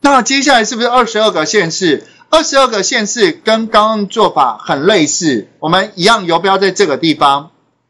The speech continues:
，B二，然后 list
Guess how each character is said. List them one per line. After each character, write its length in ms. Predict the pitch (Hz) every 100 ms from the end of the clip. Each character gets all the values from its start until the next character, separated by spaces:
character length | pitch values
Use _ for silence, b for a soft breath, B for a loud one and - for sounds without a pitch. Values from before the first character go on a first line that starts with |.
| _ _ _ _ _ _ _ _ _ _ _ -
，B 240 | 190 190
二， 320 | 185 165 104 _ _ _ _ _ _ _
然 140 | 120
后 160 | 147 170
list 600 | 175 170 - - - 104